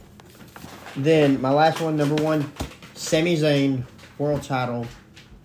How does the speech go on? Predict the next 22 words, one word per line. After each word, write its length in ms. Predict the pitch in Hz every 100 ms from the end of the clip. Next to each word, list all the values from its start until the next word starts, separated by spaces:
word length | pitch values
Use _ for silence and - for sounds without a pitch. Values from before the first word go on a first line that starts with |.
| - - - - -
run 520 | 120 123 123 120 117 117 - - - - - -
with 320 | 123 127 123
his 260 | 120 117 -
conspiracy 480 | 117 - 117 113
theory 400 | 113 110 107 104 101 - - - -
gimmick 400 | 117 104 104 - - - -
angle 300 | 110 101 98
running 420 | 104 101 101 101 - - - - - -
through. 300 | 101 95 92 - - - - -
We've 140 | 139
talked 220 | 135 123 113
about 180 | 107
that 120 | 117 110
before. 240 | - 120
I've 120 | 107
told 160 | 127 113
you 60 |
about 160 | 107 104
how 80 | 107
I 60 |
wanted 220 | 101 107 104
that. 240 | 107 110